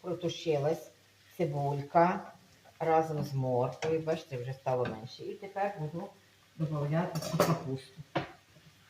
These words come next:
Цю всю потрохи буду добавляти капусту. Її небагато, але отак цю потрошки буду добавляти і перемішувати. І тоді посолю, поперчу, попробую все, що її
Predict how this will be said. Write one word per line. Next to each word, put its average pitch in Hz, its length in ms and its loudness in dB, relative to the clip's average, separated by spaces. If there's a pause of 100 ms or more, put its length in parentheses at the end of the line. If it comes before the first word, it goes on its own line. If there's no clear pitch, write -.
(520)
Цю 185 80 -16
всю 202 320 -12
потрохи 165 520 -8
буду 147 360 -6
добавляти 135 560 -6
капусту. 139 400 -14
Її 277 140 -8
небагато, 269 720 4
але 143 300 2
отак 151 440 -6
цю 147 60 -14
потрошки 139 680 -12
буду 131 340 -12
добавляти 135 520 -2 (420)
і 175 80 -2
перемішувати. 147 960 -2 (1120)
І 247 60 -8
тоді 196 280 -2
посолю, 220 580 4
поперчу, 170 600 0
попробую 170 840 -2
все, 165 200 0 (560)
що 165 140 -2
її 151 500 -2